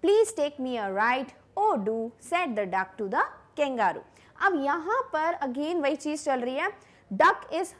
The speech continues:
talking to kangaroo, she is telling to kangaroo that, "Please give me a ride on your back।" वो जो है रिक्वेस्ट करती है कि काश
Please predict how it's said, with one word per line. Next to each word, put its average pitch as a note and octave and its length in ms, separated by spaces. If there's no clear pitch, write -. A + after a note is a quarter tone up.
talking C4 340
to C4 120
kangaroo, A3+ 480
she G#4 200
is D#4 80
telling C#4+ 600
to C4+ 120
kangaroo G#3 520
that, A#3+ 480
"Please G#4 400
give D4 200
me C4+ 200
a A#3+ 120
ride G#3 280
on F#3 120
your G#3+ 240
back।" G3 180
वो E4 160
जो E4 120
है E4+ 180
रिक्वेस्ट D#4 500
करती C4+ 280
है D4 100
कि D#4 120
काश D4+ 400